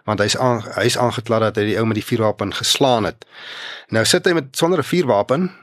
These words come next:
sonder beveiliging, gelukkig het die persoon meer as een vuurwapen. Eh, hy's 'n boer, en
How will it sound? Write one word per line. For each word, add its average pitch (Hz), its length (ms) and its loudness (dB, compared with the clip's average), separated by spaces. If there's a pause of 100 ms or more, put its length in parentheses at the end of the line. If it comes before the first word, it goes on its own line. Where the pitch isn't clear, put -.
(140)
sonder 151 320 0
beveiliging, 127 800 0
gelukkig 123 420 0
het 107 140 0
die 110 100 -2
persoon 110 420 -4 (240)
meer 110 200 -2
as 107 120 -4
een 98 120 -6
vuurwapen. 95 460 -6 (320)
Eh, 101 180 -2
hy's 92 180 -2
'n 92 100 -10
boer, 117 220 -2 (440)
en 123 360 0